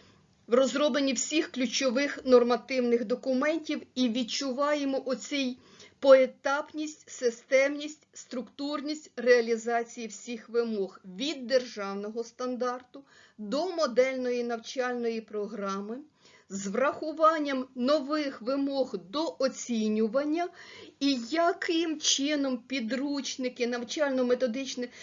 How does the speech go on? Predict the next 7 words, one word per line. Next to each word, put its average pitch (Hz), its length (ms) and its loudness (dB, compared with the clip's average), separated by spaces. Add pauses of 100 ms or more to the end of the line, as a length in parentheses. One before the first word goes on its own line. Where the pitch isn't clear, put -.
(180)
забезпечення, 247 1040 4 (460)
е, 240 480 10
дозволяє 285 960 -6 (180)
реалізовувати 262 1000 -2
всі 247 280 -12
ці 247 220 -14
вимоги. 185 560 -6